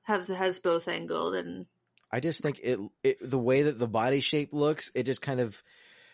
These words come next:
Speaker 1: It looks
Speaker 2: it
Speaker 1: better both angled.
Speaker 2: it looks better with both angled, and with the, the, the neck pickup not angled, it draws my attention to that pickup because it feels so out of place, and it just
Speaker 1: Yeah.
Speaker 2: kind of interrupts the rhythm of the flow of, uh, I feel like such a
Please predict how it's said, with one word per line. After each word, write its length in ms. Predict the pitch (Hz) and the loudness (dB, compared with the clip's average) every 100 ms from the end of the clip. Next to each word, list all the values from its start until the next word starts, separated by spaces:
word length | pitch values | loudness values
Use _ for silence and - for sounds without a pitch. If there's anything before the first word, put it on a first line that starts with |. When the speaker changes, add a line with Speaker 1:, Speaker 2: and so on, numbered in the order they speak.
| _ _ _ _ _ _ _ _ | _ _ _ _ _ _ _ _
Speaker 1:
It 100 | 233 | 2
looks 280 | 233 226 131 | 6 4 4
Speaker 2:
it 40 | |
Speaker 1:
better 280 | 202 196 190 | 2 4 4
both 220 | 175 175 175 | 4 2 0
angled. 600 | 160 160 165 156 165 175 | -2 -2 0 0 -2 -2
Speaker 2:
it 180 | 156 147 | 0 2
looks 300 | 139 147 - | 2 0 0
better 240 | 143 131 | 0 2
with 100 | 127 | 2
both 200 | 113 117 | 2 0
angled, 320 | 95 113 117 | -2 -2 0
and 80 | 110 | 0
with 260 | 117 104 - | -2 -4 -8
the, 300 | 113 117 113 | 2 2 2
the, 240 | 104 104 95 _ - | -2 -8 -10 _ -4
the 120 | 117 | 0
neck 240 | 117 117 | 0 -2
pickup 340 | 143 131 107 90 | -6 -4 -6 -4
not 160 | 107 | -4
angled, 320 | 101 117 117 | -2 -2 -2
it 100 | 113 | -2
draws 340 | 98 117 107 110 | -2 0 0 0
my 80 | 110 | -4
attention 480 | 101 110 104 110 | -4 -8 -8 -8
to 180 | 101 - | -10 -6
that 200 | 104 80 | -6 -6
pickup 320 | - 107 127 | -8 -6 -6
because 260 | 107 117 98 | -6 -10 -12
it 80 | 98 | -12
feels 280 | - 107 101 | -6 -6 -4
so 140 | 104 | -4
out 120 | 98 | -4
of 140 | 92 _ | -6 _
place, 380 | 110 117 120 - - - _ | -8 -6 -8 -12 -20 -20 _
and 120 | 113 | -6
it 60 | 110 | -4
just 160 | 107 - | -4 -4
Speaker 1:
Yeah. 80 | |
Speaker 2:
kind 140 | 131 113 | -2 -2
of 100 | 110 - | -4 -4
interrupts 540 | 127 113 110 101 - | 0 0 0 -2 -4
the 120 | 120 | -6
rhythm 480 | 92 104 95 101 90 - | -4 -6 -4 -6 -8 -10
of 240 | 104 101 95 | -8 -8 -8
the 80 | 98 | -16
flow 560 | - - 117 113 107 | -16 -14 -4 0 0
of, 180 | 107 95 - _ | -2 -6 -18 _
uh, 240 | - 165 147 _ _ _ - | -14 -12 -14 _ _ _ -20
I 40 | |
feel 180 | 120 139 | -10 -6
like 120 | 127 | -4
such 360 | - - 127 127 | -4 -4 -4 -6
a 140 | 104 | -10